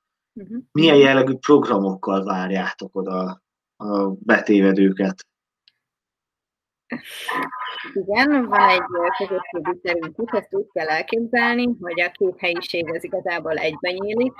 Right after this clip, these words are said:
Speaker 1: tehát hogy a bolt egy kisebb helyiségben üzemel, és ahhoz kapcsolódik hozzá egy, ö, nagyobb helyiség, amit közösségi térként, ö,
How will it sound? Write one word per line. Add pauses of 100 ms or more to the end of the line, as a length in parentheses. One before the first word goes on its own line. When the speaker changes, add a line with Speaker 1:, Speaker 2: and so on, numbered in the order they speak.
Speaker 1:
tehát
hogy
a
bolt (100)
egy
kisebb
helyiségben
üzemel,
és
ahhoz
kapcsolódik
hozzá
egy,
ö,
nagyobb
helyiség,
amit
közösségi
térként, (160)
ö,